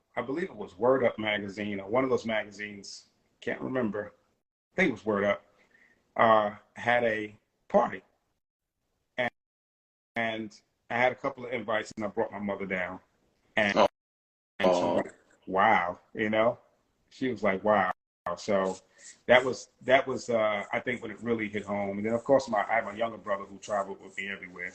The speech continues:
Speaker 1: you know what I'm saying? Um, but they were cool with it, you know? My mother took it in stride. My brother rolled with me a lot. And we had fun, man.
Speaker 2: That, that's what's up.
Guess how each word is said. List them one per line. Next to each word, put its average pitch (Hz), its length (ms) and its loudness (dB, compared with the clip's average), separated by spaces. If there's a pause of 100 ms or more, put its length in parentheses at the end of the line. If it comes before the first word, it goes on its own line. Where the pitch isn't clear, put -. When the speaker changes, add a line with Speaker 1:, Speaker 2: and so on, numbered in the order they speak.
Speaker 1:
you 95 120 -10
know 95 60 -8
what 95 60 -8
I'm 95 40 -16
saying? 95 320 -6 (720)
Um, 98 440 2 (560)
but 117 360 4 (1080)
they 175 140 2
were 285 120 2
cool 269 280 2
with - 100 -4 (140)
it, - 160 -20
you 135 100 -2
know? 156 260 0 (160)
My 123 100 -4
mother 156 260 2 (120)
took 160 200 -2
it 156 80 -2
in 156 80 -2
stride. 160 500 2
My 123 60 0
brother 143 320 6
rolled 139 400 4
with 156 160 0
me 147 140 -2
a 147 80 -2
lot. 147 340 2 (640)
And 110 420 -2 (220)
we 147 120 -2
had - 220 -2
fun, - 320 0
man. - 200 -12 (1500)
Speaker 2:
That, 117 160 12
that's 113 320 12
what's 98 280 8
up. 135 320 12